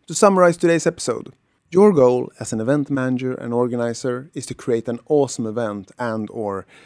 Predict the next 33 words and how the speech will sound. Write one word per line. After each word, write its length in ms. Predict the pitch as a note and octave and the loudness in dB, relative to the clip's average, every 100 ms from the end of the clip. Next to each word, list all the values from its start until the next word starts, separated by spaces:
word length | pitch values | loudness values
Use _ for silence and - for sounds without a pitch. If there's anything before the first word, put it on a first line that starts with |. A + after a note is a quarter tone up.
| _ _ | _ _
create 280 | - G#2 G2 | -4 -4 -4
an 120 | G2 - | -12 -10
amazing 500 | A2 G#2 - G2+ - | -10 -10 -10 -12 -12
organization. 760 | G#2 G2+ G#2 F#3 G3 - D3+ - _ - | -12 -10 -4 -2 -2 -6 -12 -20 _ -14
To 80 | D#3 | -2
do 180 | G3+ F#3+ | -2 0
that, 340 | A#2 A2+ - | -2 -2 -8
you 240 | C3+ B2+ D3 | -8 0 2
need 220 | C3 A#2 | 2 0
to 120 | - | -6
empower 560 | B2 - C#3+ C3+ C3+ A#2+ | -10 -6 0 2 2 0
your 200 | A2 G#2+ | -2 -4
team 320 | - B2 A2 | -4 -2 -2
members 440 | G2+ G2 F#2+ F#2+ | -4 -6 -8 -8
so 120 | - A2+ | -10 -12
that 200 | G#2+ - | -10 -6
they 200 | A#2+ A2+ | -4 -4
can 200 | A#2 G2+ | -8 -12
be 220 | G2 F#2 | -12 -14
as 140 | G2 - | -16 -16
productive 560 | - G#2+ G2 - G#2+ - | -10 -10 -10 -10 -12 -12
as 140 | - | -16
possible, 600 | - D3+ - - - - _ _ | -10 -8 -8 -10 -14 -16 _ _
not 340 | D3+ F3 - - | -4 -4 -6 -16
by 180 | C3+ A#2 | -6 -4
doing 420 | A2 A2+ G2 G2 - | -2 -6 -6 -10 -10
everything 400 | A2 F#2+ G#2 G2 | -10 -10 -12 -14
by 100 | F#2 | -12
yourself. 640 | F#2+ G2 - - - - _ _ D#3 | -12 -8 -6 -6 -8 -20 _ _ -6
Get 200 | A3+ - | -6 0
others 320 | F3+ F3+ D#3 - | 2 2 2 -2
to 80 | B2+ | -4
work, 480 | D3+ - - _ | -4 -4 -10 _